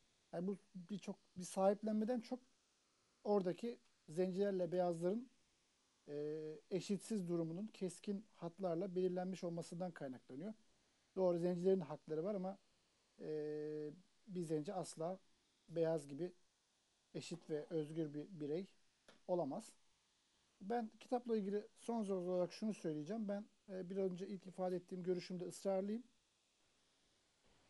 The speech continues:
E, yani akıl sahibi olmak az veya çok bu yüzde yüz kötü niyetle hareket etmek anlamında değil ama az veya çok planlı, hesaplı hareket etmeyi,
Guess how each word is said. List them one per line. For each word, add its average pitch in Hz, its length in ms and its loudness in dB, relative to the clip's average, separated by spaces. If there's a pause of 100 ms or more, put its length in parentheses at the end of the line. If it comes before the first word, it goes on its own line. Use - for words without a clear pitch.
(300)
E, 180 380 0 (260)
yani 190 360 6 (960)
akıl 226 260 4
sahibi 196 420 6
olmak 190 540 4 (500)
az 196 300 10
veya 196 200 8
çok 170 200 -2
bu 165 140 0
yüzde 185 260 2
yüz 202 160 2
kötü 214 300 2
niyetle 202 300 4
hareket 185 300 0
etmek 190 340 -4
anlamında 190 500 0
değil 240 200 2
ama 135 180 0 (680)
az 208 260 6
veya 196 140 8
çok - 340 -6
planlı, 196 680 0
hesaplı 190 420 2
hareket 185 340 2
etmeyi, 143 320 -2